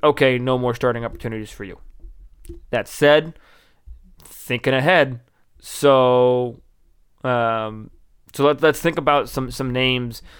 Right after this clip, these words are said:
that, that could be in the mix for the starting spot. And I'll talk about three names in particular coming up next.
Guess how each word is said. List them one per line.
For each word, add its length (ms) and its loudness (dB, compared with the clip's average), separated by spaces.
that, 180 -2
that 160 -4
could 300 0
be 340 -2
in 120 -4
the 60 -2
mix 560 -2
for 640 -4
the 200 -8
starting 280 -6
spot. 400 2
And 100 -4
I'll 60 0
talk 200 0
about 260 2
three 280 0
names 320 0
in 100 -4
particular 680 -4
coming 240 -2
up 100 -8
next. 320 -16